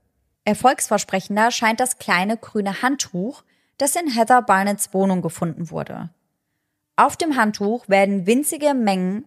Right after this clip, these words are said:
an Schweiß und Hautzellen sichergestellt.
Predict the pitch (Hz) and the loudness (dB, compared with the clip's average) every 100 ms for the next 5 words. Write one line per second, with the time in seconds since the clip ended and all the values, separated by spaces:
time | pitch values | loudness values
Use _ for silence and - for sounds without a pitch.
0 | _ 196 180 - 180 175 220 - _ 214 | _ -6 -4 2 2 2 0 -6 _ -4
1 | 226 - - 202 202 - 170 151 156 170 | -4 -6 4 4 4 -2 0 0 -4 -6
2 | 175 160 165 - - - - | -8 -8 -8 -6 -8 -10 -16